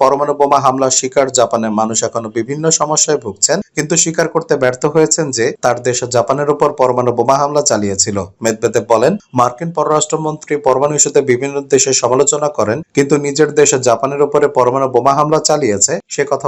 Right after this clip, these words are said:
বলেন না। মঙ্গলবার জাপানের কারউইজাওয়া শহরে শিল্পোন্নত দেশগুলো সংগঠন জি সেভেন এর পররাষ্ট্রমন্ত্রীদের সম্মেলন অনুষ্ঠিত হয়। সম্মেলন শেষে সাংবাদিকরা ব্লিংকেনকে প্রশ্ন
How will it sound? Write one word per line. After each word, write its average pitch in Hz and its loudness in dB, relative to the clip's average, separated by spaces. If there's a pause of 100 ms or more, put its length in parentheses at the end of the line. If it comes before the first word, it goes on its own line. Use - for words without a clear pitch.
বলেন 104 0
না। 95 -4 (300)
মঙ্গলবার 165 2 (100)
জাপানের 147 0 (140)
কারউইজাওয়া 127 2 (120)
শহরে 110 2 (260)
শিল্পোন্নত 160 0 (140)
দেশগুলো 127 2 (100)
সংগঠন 123 0 (100)
জি 123 0 (100)
সেভেন 117 -6
এর 107 -8
পররাষ্ট্রমন্ত্রীদের 143 0
সম্মেলন 131 -2 (100)
অনুষ্ঠিত 104 -4
হয়। 101 -4 (220)
সম্মেলন 170 -2
শেষে 175 -4
সাংবাদিকরা 143 -4
ব্লিংকেনকে 117 -2 (100)
প্রশ্ন 110 0